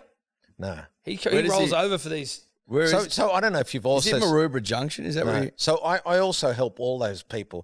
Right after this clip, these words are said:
Speaker 3: Right,
Speaker 1: So
Speaker 3: 'cause
Speaker 1: you're
Speaker 3: there've
Speaker 1: like,
Speaker 3: been some
Speaker 1: you know
Speaker 3: vid-,
Speaker 1: those
Speaker 3: videos as well.
Speaker 1: homeless people
Speaker 3: Yeah.
Speaker 1: and the drunks and there.
Speaker 3: Yeah.
Speaker 1: So every time I do a video, like, it costs me <laughs> fifty dollars each one.
Speaker 2: Yeah.
Speaker 1: It's like, uh,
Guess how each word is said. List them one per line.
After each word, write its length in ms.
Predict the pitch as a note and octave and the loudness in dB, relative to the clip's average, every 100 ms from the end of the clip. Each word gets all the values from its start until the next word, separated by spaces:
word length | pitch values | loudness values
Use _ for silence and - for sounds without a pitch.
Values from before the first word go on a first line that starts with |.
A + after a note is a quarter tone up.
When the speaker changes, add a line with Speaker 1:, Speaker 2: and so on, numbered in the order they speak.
| - | -4
Speaker 3:
Right, 180 | A2 G#2 | 0 2
Speaker 1:
So 40 | C#3 | 2
Speaker 3:
'cause 60 | |
Speaker 1:
you're 100 | C3+ | 2
Speaker 3:
there've 120 | D#3 B2+ | 2 2
Speaker 1:
like, 100 | C3 | 0
Speaker 3:
been 100 | B2+ | 0
some 120 | D3 | 0
Speaker 1:
you 40 | |
know 120 | D#3 | 0
Speaker 3:
vid-, 80 | C3+ | 2
Speaker 1:
those 160 | A#2+ G#2+ | 0 -2
Speaker 3:
videos 400 | A2+ A2 G2+ F#2+ | -4 -2 -2 -4
as 80 | G2 | -2
well. 240 | G#2+ F#2+ | 0 2
Speaker 1:
homeless 340 | B2+ C3 A#2 - | 0 -2 -4 -4
people 460 | B2+ A#2 A2 A2 | -4 -4 -4 -6
Speaker 3:
Yeah. 260 | A2 G#2+ E2+ - | -2 -2 -2 -6
Speaker 1:
and 160 | G#2+ | -6
the 60 | G2 | -6
drunks 420 | G#2+ G#2+ A2 - | -4 -4 -4 -8
and 100 | G#2 | -6
there. 200 | G2+ G2+ - - | -6 -8 -12 -16
Speaker 3:
Yeah. 80 | G2 | -10
Speaker 1:
So 320 | - C#3 C3 - | -2 0 0 0
every 180 | F3+ F#3+ | -2 -2
time 260 | - B2+ A2 | -4 -6 -6
I 60 | |
do 220 | G2 A#2+ | -6 -6
a 60 | G#2 | -6
video, 540 | E2+ B2+ A#2 F#2 G#2+ - _ _ _ _ _ - | -6 -4 -4 -4 -8 -10 _ _ _ _ _ -8
like, 200 | B2 - _ _ - | -8 -8 _ _ -12
it 60 | |
costs 240 | - F3+ - | -4 -4 -2
me 80 | B2 | -6
<laughs> 180 | - | -2
fifty 200 | - - | -4 -4
dollars 400 | A2+ A2+ A#2 - | -4 -4 0 -2
each 240 | A2+ F#2+ - | -2 -6 -4
one. 340 | A#2+ B2 D2+ _ _ - | -2 -4 -8 _ _ -4
Speaker 2:
Yeah. 240 | C3 A2 | -4 -2
Speaker 1:
It's 140 | B2+ B2+ | -6 -4
like, 400 | A#2+ G#2 - B2+ | -4 -6 -16 -10
uh, 220 | A#2+ A#2 | -4 -4